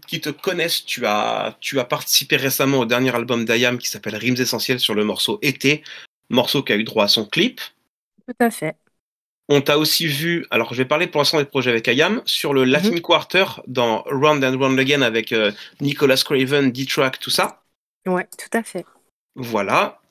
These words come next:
Speaker 1: Et au final, tu as aussi partagé la scène avec le groupe I A M, notamment pour jouer le morceau Été lors de la dernière tournée sur Paris, il me semble.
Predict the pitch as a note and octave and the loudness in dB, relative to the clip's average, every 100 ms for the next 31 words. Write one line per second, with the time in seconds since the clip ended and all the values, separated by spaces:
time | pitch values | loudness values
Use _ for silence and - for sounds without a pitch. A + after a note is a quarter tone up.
0 | - C#3+ C3 B2 - A#2 C3+ E3+ D3+ - | 0 2 4 2 -2 0 2 2 0 0
1 | C#3 C3+ - C#3 A#3 - B2 B2 B2 A#2 | 0 0 -2 -2 -6 -2 -2 0 0 0
2 | C#3+ A#2 A2 - A2+ A#2+ A2 A2 C#3+ F3 | 0 0 -2 -6 -8 -6 -2 0 0 2
3 | C3+ A#2 A#2 - C3+ B2+ B2 A2+ C3 B2 | 0 2 0 0 -2 0 0 -2 -2 -2
4 | C3 F3 E3+ B2+ B2 B2 C#3 C3+ - C#3+ | 0 2 2 2 2 2 2 0 -2 -2
5 | E3+ D3+ - C#3+ B2 A2 A#2+ A2+ G2 - | -2 -6 -4 -2 -2 -4 -6 -6 -8 -10